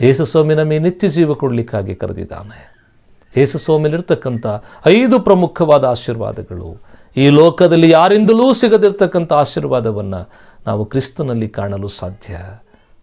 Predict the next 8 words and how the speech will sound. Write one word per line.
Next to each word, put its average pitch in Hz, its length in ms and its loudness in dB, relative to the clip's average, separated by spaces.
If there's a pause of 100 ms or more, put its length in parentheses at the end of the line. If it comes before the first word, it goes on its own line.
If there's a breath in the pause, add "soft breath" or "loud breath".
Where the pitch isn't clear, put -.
ಮೊಟ್ಟ 160 280 0
ಮೊದಲನೇ 165 340 0
ಆಶೀರ್ವಾದ 101 760 -8 (380 soft breath)
ನಮ್ಮ 110 200 0
ಪಾಪ 104 340 -6
ಕ್ಷಮಾಪಣೆ. - 960 -16 (480 soft breath)
ಎರಡನೇ 196 420 4
ಆಶೀರ್ವಾದ 113 840 -2